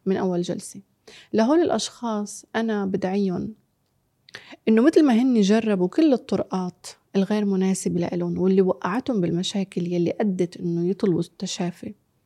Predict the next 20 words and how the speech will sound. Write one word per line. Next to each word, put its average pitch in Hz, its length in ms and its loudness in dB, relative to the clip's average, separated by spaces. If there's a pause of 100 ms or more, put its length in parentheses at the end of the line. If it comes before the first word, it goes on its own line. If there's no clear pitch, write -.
(580)
يعطوا 233 680 4 (140)
فرصة - 520 -4
للتشافي، 202 800 -4 (1400)
نفس 302 340 4
الفرصة 269 380 4
يلي 214 220 4
بيعطوها 220 580 0
لما 208 280 0
يروحوا 214 380 -2
على 170 120 -2
الجيم 180 440 -2
ليبنوا 180 420 0
عضل، 170 260 -6 (320)
أو 196 140 2
لما 196 300 2
يبلشوا 196 500 0
دايت 175 560 -4 (220)
لحتى 185 300 -4
يخففوا 185 540 -8
وزن، 185 280 -6